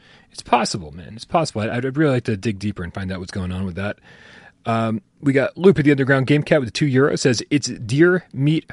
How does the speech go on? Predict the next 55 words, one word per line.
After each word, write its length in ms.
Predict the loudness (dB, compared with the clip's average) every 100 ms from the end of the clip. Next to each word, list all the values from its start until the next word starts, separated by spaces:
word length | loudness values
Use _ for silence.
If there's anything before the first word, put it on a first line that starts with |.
| -2
Rescue." 440 | 2 2 2 0 -2 -14 _ _ _ _ _ _ _ _ _ _ _ _ _ _ _
Uh, 80 | -14 -12 -16 -18 -18 -10 -6 -2
it's 100 | 4
out 100 | 4
of 60 | 4
context, 580 | 2 2 -4 -8 -12 -10
uh, 140 | -8
from 180 | -4 2
what 120 | 2
we 100 | 4
were 100 | 4
watching, 320 | 4 0 -2 -6
so 140 | -4
I 80 | -4
don't 160 | -2
know, 240 | -2 -4 -6
uh, 220 | -6 -8 -12 -18 -18 -18 -20 -20 _ _ -20 -8
so 140 | -2
I 20 |
don't 120 | 0 2
know 80 |
what 80 | 2
that 120 | 2
<laughs> 0 |
was 260 | 4 4 4
a 40 | 4
reference 360 | 6 4 2
to. 120 | 2 2
I'm 120 | 2
sorry. 300 | 2 2 0 -6 2
Peter 180 | 6 8
the 100 | 8
<clears throat> 20 |
Underground 380 | 8 8 6 8
Game 160 | 4 6
Cat 200 | 2 4
on 140 | 2
parole, 400 | 2 4 6 6 4 _ -2 -2 2
five 140 | 4 6
dollar 140 | 4
tip 140 | 4
says, 140 | 2 0 0
"What 140 | 6 6
if 80 | 8
R 220 | 8 8
E 60 |
four 380 | 6 2 2 2
is 120 | 2
a 60 | 2
launch 300 | 4 4 4
title? 320 | 2 0 -4 -4
So 120 | 2
the 100 | 4
date 220 | 8 8
of, 260 | 8 4 2